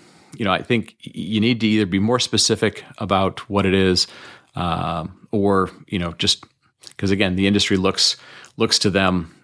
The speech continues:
uh, you know, looks to Red Monk and others as, um, you know, for, for, for a lot of guidance, and they do, they do a great job with guidance. So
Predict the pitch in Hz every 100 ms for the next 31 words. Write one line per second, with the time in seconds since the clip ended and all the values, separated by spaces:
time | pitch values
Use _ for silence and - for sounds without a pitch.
0 | - 95 90 90 - 98 90 87 101 101
1 | - 85 92 87 90 90 90 90 87 -
2 | 85 85 - - - - - 87 85 82
3 | - - 95 85 - 95 87 90 95 -
4 | - - - 90 87 90 87 85 76 69
5 | 82 85 78 - 85 85 87 82 87 85
6 | 87 80 85 92 85 87 - 90